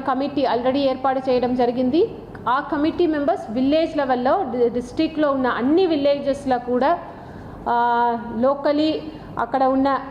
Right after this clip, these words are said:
పబ్లిక్ రిప్రజెంటేటివ్స్ అందరినీ, డిఫరెంట్ స్టేక్ హోల్డర్స్‌ని ఇన్వాల్వ్ చేసి చైల్డ్ రిలేటెడ్ ఇష్యూస్, అక్కడ ఉన్న విలేజ్‌లో ఉన్న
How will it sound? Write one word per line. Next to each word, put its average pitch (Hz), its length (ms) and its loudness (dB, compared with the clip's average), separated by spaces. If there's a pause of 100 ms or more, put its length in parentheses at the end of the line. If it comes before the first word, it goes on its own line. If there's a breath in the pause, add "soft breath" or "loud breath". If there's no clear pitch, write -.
పబ్లిక్ 262 360 0
రిప్రజెంటేటివ్స్ 277 1000 0
అందరినీ, 339 600 4 (220)
డిఫరెంట్ 277 480 0
స్టేక్ 294 420 0
హోల్డర్స్‌ని 294 480 0
ఇన్వాల్వ్ 277 680 2
చేసి 269 300 2 (640 loud breath)
చైల్డ్ 311 340 2
రిలేటెడ్ 294 720 2
ఇష్యూస్, 330 420 0 (520 loud breath)
అక్కడ 320 320 0
ఉన్న 320 320 2
విలేజ్‌లో 320 640 2
ఉన్న 320 340 0